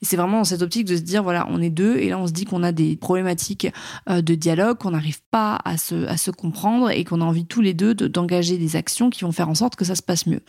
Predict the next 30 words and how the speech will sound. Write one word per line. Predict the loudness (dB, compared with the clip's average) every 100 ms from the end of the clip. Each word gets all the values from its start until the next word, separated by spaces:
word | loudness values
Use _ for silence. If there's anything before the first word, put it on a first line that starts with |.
| -12 -4
Donc | 2
dans | 4
une | 4 2
situation | 2 0 2 0
comme | 0 0
celle-là | 2 2 4 2 -2 -4
et | 0
dans | 2
beaucoup | 0 0 -2 -2 -2
d'autres, | 0 0 -4 -18 -20 -8 0
le | 2
fait | 2 -2 -2 -2
d'utiliser | -2 -2 0 0 2 4
le | 2 0
tu, | -4 -2 0 -2 _ _ -4
donc | -2 -2
tu | -2 0
me |
saoules, | 0 -2 -2 -2 -2 -2 -2 -4
tu | -4 -4
penses | -2 -4 -2
jamais | 0 0 0 0
à | -2
faire | -2 -2
les | -2
choses, | -2 -2 -2 -2
machin, | -2 -2 -2
et | -4
cetera, | -4 -2 0
l'accusation | 2 0 0 0 2 0 0 -2